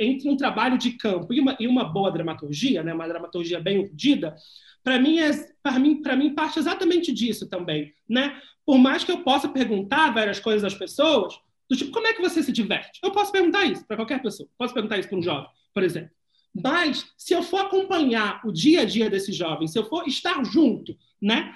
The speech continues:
Se eu fizer um trabalho junto desse jovem,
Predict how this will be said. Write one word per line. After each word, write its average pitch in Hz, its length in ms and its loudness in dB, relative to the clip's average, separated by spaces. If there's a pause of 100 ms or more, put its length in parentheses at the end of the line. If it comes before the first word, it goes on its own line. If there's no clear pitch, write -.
(100)
Se - 120 -4
eu 240 60 4
fizer 294 380 2
um 349 80 2
trabalho 269 400 0
junto 320 340 2
desse 220 240 0
jovem, 160 420 -4